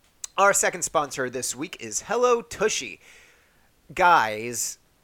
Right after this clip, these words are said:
and gals and everybody in between, you really should start getting your downstairs cleaner.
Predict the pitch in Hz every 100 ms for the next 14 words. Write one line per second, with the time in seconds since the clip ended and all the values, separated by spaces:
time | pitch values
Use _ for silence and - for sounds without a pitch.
0 | _ 127 98 117 151 156 156 151 147 147
1 | 143 131 - 135 123 - _ 180 202 -
2 | 151 139 139 127 127 123 123 117 110 107
3 | 104 - - 175 170 160 156 156 143 _
4 | _ _ _ _ _ _ _ _ _ _
5 | _ _ _ 185 180 165 165 214 220 220
6 | 208 208 208 - - 185 185 185 180 160
7 | - _ _ - - - 165 165 165 -
8 | _ _ _ - - 170 175 175 180 185
9 | 147 170 208 240 220 - 185 202 226 220
10 | - 214 247 247 220 175 120